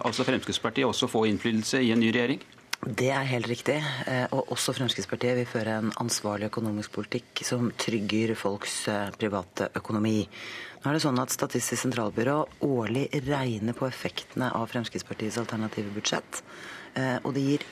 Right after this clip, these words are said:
Speaker 2: ingen utslag av negativ karakter på hverken rente eller kronekurs. Og i den grad de gir utslag, så er de positive gjennom lavere ledighet og bedre mobilitet i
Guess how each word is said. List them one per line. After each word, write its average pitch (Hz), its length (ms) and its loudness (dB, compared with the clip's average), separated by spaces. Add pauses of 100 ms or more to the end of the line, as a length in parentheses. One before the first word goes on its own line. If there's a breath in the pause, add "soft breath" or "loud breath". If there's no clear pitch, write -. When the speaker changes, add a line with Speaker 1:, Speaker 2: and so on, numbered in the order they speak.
(140)
Speaker 2:
ingen 143 520 2
utslag 143 540 2 (120)
av 135 140 2
negativ 117 420 -2
karakter 123 460 -4 (100)
på 123 120 -2
hverken 113 340 -4 (220)
rente 120 500 -4
eller 110 160 -4
kronekurs. 113 640 0 (420 loud breath)
Og - 40 -2
i - 20 2
den 139 160 2
grad 131 160 4
de 131 80 0
gir 117 240 2
utslag, 135 320 0
så 139 160 -2
er 127 40 0
de 123 100 -2
positive - 800 -2 (500 loud breath)
gjennom 127 400 2 (200)
lavere 131 500 0
ledighet 127 580 0
og 131 100 -2 (180)
bedre 92 400 -2
mobilitet 104 580 -2 (200)
i 98 220 -4